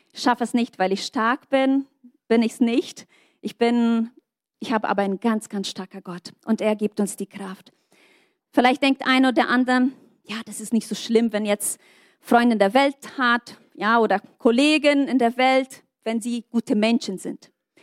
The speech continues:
Es hat nichts mit gute oder böse Menschen zu tun. Es hat mit Licht und Finsternis zu tun. Das Wort Gottes sagt, wir sollen nicht gemeinsam ge-, mit Leuten der Welt, die im Finsternis leben. Ein letztes kleines Beispiel. Ich sprach mit einer Jugendlichen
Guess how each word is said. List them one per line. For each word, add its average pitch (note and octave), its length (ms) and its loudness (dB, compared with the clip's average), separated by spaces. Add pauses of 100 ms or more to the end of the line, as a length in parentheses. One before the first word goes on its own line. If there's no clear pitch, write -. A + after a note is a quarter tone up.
(260)
Es - 160 -8
hat G3 240 -2
nichts C4 540 2
mit G#3 240 -2
gute A#3+ 300 -2
oder G3+ 180 -4
böse F#3+ 320 -4
Menschen F3+ 340 -4
zu - 140 -16
tun. F3+ 320 -16 (260)
Es - 160 -10
hat G3+ 140 -8
mit F#3+ 220 -10
Licht B3+ 460 -2
und F#3+ 180 -20
Finsternis F#3 640 -6
zu - 180 -12
tun. F3 280 -18 (500)
Das A3 220 -2
Wort C4+ 220 4
Gottes A3+ 300 -2
sagt, - 280 -4
wir G#3+ 80 0
sollen G#3+ 420 0 (400)
nicht B3 460 0
gemeinsam A3 640 0 (200)
ge-, G#3 140 -14
mit A3+ 280 -2
Leuten G#3 420 0
der G3 200 -2
Welt, G3+ 380 0 (260)
die A3 120 -4
im G#3 100 0
Finsternis G#3 680 -2
leben. F#3 340 -16 (920)
Ein A#3 100 0
letztes C#4 320 0
kleines A#3 320 0
Beispiel. A3+ 400 -2
Ich G3 80 -10
sprach A3 220 -4
mit G#3+ 180 -2
einer G3+ 220 -2
Jugendlichen C#4+ 640 0